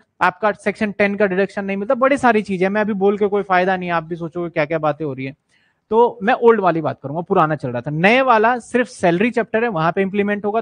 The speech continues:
तब मैं बताऊंगा, ठीक है ना? ओल्ड रिजिम के हिसाब से देखा जाए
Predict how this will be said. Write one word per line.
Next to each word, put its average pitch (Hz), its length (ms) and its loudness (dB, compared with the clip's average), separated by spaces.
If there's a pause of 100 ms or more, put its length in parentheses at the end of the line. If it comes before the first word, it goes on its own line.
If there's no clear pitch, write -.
(160)
तब 240 80 4
मैं 180 160 0
बताऊंगा, 110 380 -12 (120)
ठीक 160 140 -6
है 196 60 0
ना? 208 100 -8 (1160)
ओल्ड 277 260 8
रिजिम 262 360 -2
के 254 100 4
हिसाब 214 240 2
से 226 160 -4
देखा 175 240 0
जाए 127 260 -4